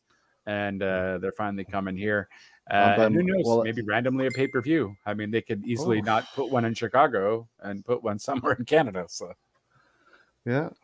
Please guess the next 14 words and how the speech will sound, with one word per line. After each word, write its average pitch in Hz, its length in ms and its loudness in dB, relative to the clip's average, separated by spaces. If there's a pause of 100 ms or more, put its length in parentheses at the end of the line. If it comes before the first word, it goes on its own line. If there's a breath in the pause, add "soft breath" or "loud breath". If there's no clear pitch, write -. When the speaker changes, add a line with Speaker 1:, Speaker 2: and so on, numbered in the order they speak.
(1300 loud breath)
Speaker 1:
um, 110 800 6 (720)
Speaker 2:
That 143 200 12
winter 123 640 8
episode 110 500 4
would 98 80 -2
be 104 100 0
good, 101 280 -2
cool 117 280 0
in 92 120 -6
Canada. 101 460 -2 (1040 loud breath)
Speaker 1:
That 240 140 12
would 262 120 12
make 247 180 12
sense. 240 420 10